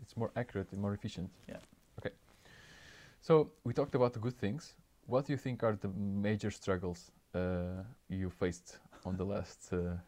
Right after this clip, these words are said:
Speaker 1: fi-, five years?
Speaker 2: Okay. Yeah. In the five years, uh, mm, I continue to have a challenge,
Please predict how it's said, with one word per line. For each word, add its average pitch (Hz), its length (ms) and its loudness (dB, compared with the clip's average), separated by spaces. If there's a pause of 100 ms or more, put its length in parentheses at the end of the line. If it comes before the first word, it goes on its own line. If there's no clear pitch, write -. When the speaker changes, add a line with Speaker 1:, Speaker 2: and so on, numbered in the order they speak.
(200)
Speaker 1:
fi-, 117 80 -2 (100)
five 95 200 4
years? 92 240 -2 (520)
Speaker 2:
Okay. 113 500 -2 (380)
Yeah. - 220 2 (520)
In 190 100 -4
the 175 80 4
five 240 340 2
years, 127 540 0
uh, 123 840 2 (400)
mm, 127 680 -6
I 131 360 2
continue 143 400 -2
to 98 60 -8
have 104 280 0
a 104 180 2 (340)
challenge, 165 760 0